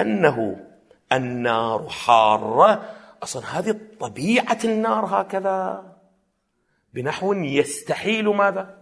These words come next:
تفكيك الحرارة عن النار، كما يستحيل تفكيك الزوجية عن ماذا؟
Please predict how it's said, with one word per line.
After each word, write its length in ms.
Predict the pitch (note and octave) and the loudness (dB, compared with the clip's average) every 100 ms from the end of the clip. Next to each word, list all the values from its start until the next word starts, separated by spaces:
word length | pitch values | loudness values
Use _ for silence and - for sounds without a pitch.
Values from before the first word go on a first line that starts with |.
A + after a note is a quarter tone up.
| _ _ _ _ _ _ _ _ _ _ _ _ _ _ - - _ - | _ _ _ _ _ _ _ _ _ _ _ _ _ _ -20 -20 _ -8
تفكيك 880 | D#3+ - - - F#3 F#3+ F3+ F3+ | -8 -8 -20 -10 -4 -2 -2 -2
الحرارة 880 | F3+ E3 - D#3+ D#3+ D#3+ D#3+ D#3 D#3 - | -4 -4 0 4 6 8 8 6 6 4
عن 220 | D3 D#3 | 4 2
النار، 760 | D3+ D3 D3+ D3 C#3 C3 C3 - - - | 0 0 2 4 2 -2 -4 -18 -20 -2
كما 300 | F3 F#3+ G3 | 2 4 4
يستحيل 800 | F3+ - - D3 G3 G#3+ G3+ F#3 | 4 0 -2 -2 -2 -4 -4 -4
تفكيك 520 | E3+ - G3 F3+ E3 | -6 -6 -10 -8 -6
الزوجية 640 | C3 C#3+ C#3+ C#3 F3 F#3 | -2 0 0 0 2 4
عن 160 | D3+ F3+ | 4 4
ماذا؟ 320 | F3 D3+ | 4 4